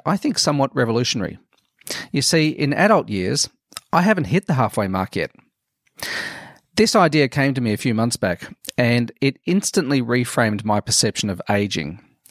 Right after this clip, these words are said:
And the good thing is, it put eighteen years back into my lifespan account, which I figure is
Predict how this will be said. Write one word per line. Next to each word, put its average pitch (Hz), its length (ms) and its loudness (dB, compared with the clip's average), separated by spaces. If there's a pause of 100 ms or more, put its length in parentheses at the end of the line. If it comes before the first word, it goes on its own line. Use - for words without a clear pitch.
(100)
And 123 480 0
the 123 120 -4
good 214 160 2
thing 165 160 2
is, 107 180 0
it 120 100 -6
put 143 220 0
eighteen 143 320 2
years 113 220 0
back - 400 0
into 127 180 0
my 156 160 2
lifespan 110 540 0
account, - 420 -6 (380)
which 139 160 2
I 202 80 4
figure 165 260 2
is 120 160 0